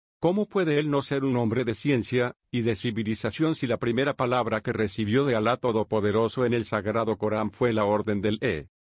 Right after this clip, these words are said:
Además hay una sura en el Sagrado Corán llamada Sura del Cálamo ya que es la primera herramienta de ciencia y la primera creada por Alá. Él fue el hombre de la civilización avanzada con bienes fijos. Nadie, excepto él,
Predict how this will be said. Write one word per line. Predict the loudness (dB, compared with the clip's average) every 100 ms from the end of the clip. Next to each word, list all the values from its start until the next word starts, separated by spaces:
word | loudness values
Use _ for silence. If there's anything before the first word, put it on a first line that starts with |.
| _ _ _ _ _
Además | -2 0 0 -2 -4
hay | -2
una | -2 -2
sura | -2 -2 0
en | 0
el | 0
Sagrado | 0 0 2 2 0 -2
Corán | 0 0 0
llamada | 0 0 0 0 -2
Sura | -2 0 2
del | 0
Cálamo | -4 -2 0 0
ya | 0 -2
que | 0 0
es | 0 -2
la | -2
primera | 0 0 0 -2
herramienta | 0 0 0 0 0
de | -2
ciencia | 0 0 0 0 -2 0
y |
la | 0 0
primera | 0 0 0
creada | 0 0 2 0
por | 0 -2
Alá. | 0 -2 -2 _ _ _ _ _ _
Él | -2
fue | 0 0 0
el | 2
hombre | 2 2 0
de | 0
la | 0
civilización | -2 -4 -2 -4 -4 -4 -2 0
avanzada | 0 0 0 0 0
con | -2 -2
bienes | 0 2 0 -2
fijos. | -2 -2 -6 -12 -14 _ _ _ _
Nadie, | -2 0 -2 -8 -14 _
excepto | -4 -2 -2 -2 0 0
él, | 2 -2